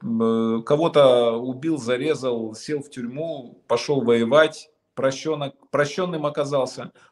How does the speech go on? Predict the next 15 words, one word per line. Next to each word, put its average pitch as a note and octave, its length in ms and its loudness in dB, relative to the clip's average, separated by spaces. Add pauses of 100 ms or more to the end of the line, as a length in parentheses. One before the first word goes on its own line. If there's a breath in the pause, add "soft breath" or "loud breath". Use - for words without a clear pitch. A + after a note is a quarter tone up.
пришел F#3+ 420 2
и D3 60 2
за C3+ 160 -2
старое. F#2 560 -2 (360 soft breath)
То C#3+ 120 -4
есть, C#3+ 260 -8
э, C#3 460 0
ну, D#3 520 -6
и D3+ 220 0 (100)
у C#3+ 200 -4
россиян D3+ 680 4
наблюдается C3+ 760 -2
депрессия A#2 680 -4
очень C3+ 280 -18
сильная E3 560 -18